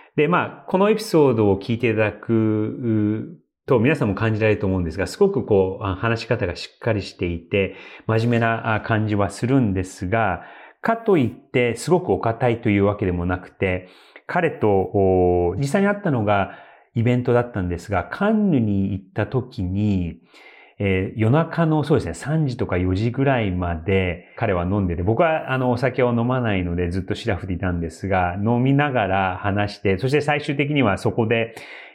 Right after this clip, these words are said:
えー、僕がヘッドハンティングをして、えー、その時僕が働いてた会社に誘うことになったんですが、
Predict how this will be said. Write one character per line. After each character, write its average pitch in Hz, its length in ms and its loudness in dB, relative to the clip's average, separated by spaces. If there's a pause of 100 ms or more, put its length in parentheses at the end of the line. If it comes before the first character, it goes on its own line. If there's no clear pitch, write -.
え 104 140 2
ー、 98 40 0
僕 101 160 0
が 107 80 2
ヘ 110 80 0
ッ 98 80 -8
ド 98 80 -4
ハ 113 100 0
ン 98 80 -2
テ 101 100 -2
ィ - 20 0
ン 90 40 0
グ 85 60 -2
を 85 40 -2
し - 100 -14
て、 98 80 -2
え 92 380 -2
ー、 87 40 -6
そ 107 120 -6
の 98 120 0
時 90 80 -2
僕 85 180 -4
が 90 100 0
働 92 220 -2
い 87 80 -6
て 95 80 -4
た 87 40 -4
会 87 200 -2
社 92 120 -6
に 87 140 -4
誘 87 480 -2
う - 20 -12
こ 92 160 -4
と 90 100 -4
に 82 80 -2
な 85 80 -4
っ 87 140 -12
た 92 80 -4
ん 82 100 -4
で 82 80 -6
す - 140 -6
が、 104 300 -4